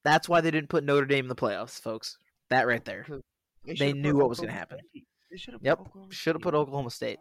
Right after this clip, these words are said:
Speaker 1: What were they thinking?
Speaker 2: They were looking really good. I really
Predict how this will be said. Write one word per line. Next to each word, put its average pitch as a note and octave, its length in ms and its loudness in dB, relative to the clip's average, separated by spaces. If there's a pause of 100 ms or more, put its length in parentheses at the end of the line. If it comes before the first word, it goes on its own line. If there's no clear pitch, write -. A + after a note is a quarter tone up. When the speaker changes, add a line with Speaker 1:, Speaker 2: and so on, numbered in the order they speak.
(120)
Speaker 1:
What C#3 100 0
were F3+ 100 2
they E3 120 0
thinking? A#2+ 320 -8 (720)
Speaker 2:
They D3+ 120 -10
were E3 140 -12
looking C3+ 380 -14
really C3 260 -12
good. A2+ 240 -14 (320)
I C#3 80 -10
really B2 300 -12